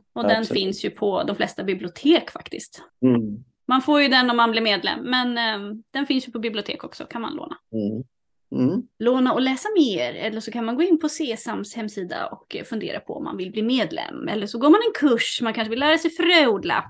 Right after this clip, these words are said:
Speaker 1: Jag ska ju hålla en kurs med Olle i Hälsingland
Speaker 2: Ja, ja.
Speaker 1: faktiskt i vår. Och du brukar väl också hålla kurser, eller
Speaker 2: Ja,
Speaker 1: hur?
Speaker 2: vi ska ha, nästa vecka ska vi ha en... Vi har, vi har, kör cirkel hemma hos oss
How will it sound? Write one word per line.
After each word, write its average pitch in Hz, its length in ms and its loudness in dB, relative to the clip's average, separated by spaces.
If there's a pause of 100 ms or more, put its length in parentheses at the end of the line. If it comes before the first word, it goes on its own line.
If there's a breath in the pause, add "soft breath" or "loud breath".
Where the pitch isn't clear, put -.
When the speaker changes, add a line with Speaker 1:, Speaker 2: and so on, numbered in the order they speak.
(140)
Speaker 1:
Jag 240 140 -2
ska 311 120 -2
ju 330 100 4
hålla 330 200 2
en 302 140 2
kurs - 460 -12
med 226 500 0
Olle 285 360 4 (260)
i 233 200 -4
Hälsingland 330 640 0 (160)
Speaker 2:
Ja, 196 280 6
ja. 165 120 6
Speaker 1:
faktiskt 226 340 -2
i 247 40 0
vår. - 340 0
Och 233 140 0
du 320 200 6
brukar 381 200 0
väl 359 100 2
också 349 200 -4
hålla 302 140 -2
kurser, - 380 -8
eller - 200 -6
Speaker 2:
Ja, 156 80 10
Speaker 1:
hur? 165 80 6
Speaker 2:
vi 170 80 6
ska - 400 0
ha, 190 420 8
nästa 175 380 0
vecka 180 260 0
ska - 260 -4
vi 143 100 6
ha 131 200 8
en... 120 240 0 (200)
Vi 127 160 2
har, 139 140 0
vi 139 140 2
har, 156 200 2
kör 120 480 2
cirkel 131 480 2
hemma 120 200 2
hos 104 140 -4
oss - 320 -8